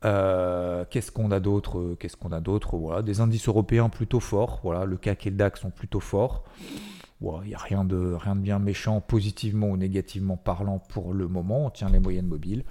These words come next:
Donc voilà, globalement, en fait, on est dans une casquette neutre. Et je pense que c'est vachement intéressant, justement, quand on a cette casquette-là, vous vous souvenez, hein, casquette verte pendant des jours, pendant des semaines, pendant des semaines. Dimanche, je vous ai dit, la casquette est en train de bleuir.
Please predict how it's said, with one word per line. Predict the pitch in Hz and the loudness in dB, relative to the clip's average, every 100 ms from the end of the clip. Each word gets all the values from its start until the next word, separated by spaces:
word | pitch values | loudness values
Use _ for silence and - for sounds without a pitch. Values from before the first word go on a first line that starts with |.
| - - - | -10 -12 -4
Donc | 131 127 | 0 4
voilà, | 104 - - | 2 0 -8
globalement, | 107 120 170 170 139 180 | 2 6 6 6 2 0
en | 202 | -4
fait, | 170 143 | -4 -4
on | 123 | -2
est | |
dans | 113 110 | -2 -2
une | 117 | -4
casquette | 113 104 - 95 | -6 -8 -8 -8
neutre. | 90 - | -8 -4
Et | 110 | -6
je | - - | -6 -10
pense | - 233 | -6 -6
que | - | -6
c'est | - | -4
vachement | 98 113 175 160 | -4 -2 0 0
intéressant, | 120 98 - 143 | 0 -4 -2 -4
justement, | 107 92 104 110 127 - - - - | -4 -8 -6 -4 -4 -10 -20 -20 -14
quand | - 98 | -10 -4
on | 104 | -2
a | 98 | -2
cette | 92 - | -4 -6
casquette-là, | 92 - 87 - 139 | -8 -4 -6 0 0
vous | 104 | 0
vous | 95 | -2
souvenez, | - 113 139 107 | -2 0 2 0
hein, | 107 - - - | -2 -8 -20 -14
casquette | - - 95 95 | -12 -8 -8 -4
verte | 101 92 - | -6 -6 -12
pendant | 92 92 | -14 -12
des | 98 101 | -10 -8
jours, | 101 95 | -10 -10
pendant | 98 95 | -10 -10
des | 98 | -10
semaines, | 92 101 98 | -10 -6 -6
pendant | - 92 95 | -6 -6 -6
des | 87 | -6
semaines. | 98 110 143 - - - - _ _ _ | -6 -4 -6 -12 -20 -20 -20 _ _ _
Dimanche, | 104 117 135 139 113 | -2 2 6 4 4
je | 104 | 0
vous | |
ai | 104 | 0
dit, | 101 107 | 2 2
la | 95 | 2
casquette | 107 - 107 - | 0 -2 -4 -2
est | |
en | 92 | -6
train | - 92 | -4 -2
de | 92 | 0
bleuir. | 92 101 135 | 2 0 0